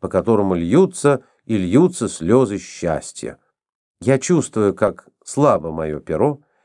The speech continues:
и как трудно словами передать силу искусства Дункан в славянском марше. Изумительна сама история его создания. Он возник экспромтом. Дункан давала концерт в Нью-Йорке,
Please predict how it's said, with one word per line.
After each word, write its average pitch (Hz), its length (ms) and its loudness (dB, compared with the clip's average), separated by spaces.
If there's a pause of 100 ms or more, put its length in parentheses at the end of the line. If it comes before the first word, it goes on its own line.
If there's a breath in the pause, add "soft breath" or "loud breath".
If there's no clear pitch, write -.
(140)
и 117 80 -6
как 92 240 -2
трудно 185 380 2
словами 117 500 0
передать 98 500 -2
силу 87 320 -2
искусства 82 480 -8
Дункан 123 540 -2 (240)
в - 80 -20
славянском 82 560 -2
марше. - 420 -12 (1400)
Изумительна 196 580 4
сама 170 320 2
история 120 400 0
его 87 140 -2
создания. 78 680 -4 (380)
Он 226 200 4
возник 185 440 0
экспромтом. - 800 -4 (1000)
Дункан 208 420 4
давала 208 360 4
концерт 185 560 2
в 156 100 -4
Нью-Йорке, 139 760 4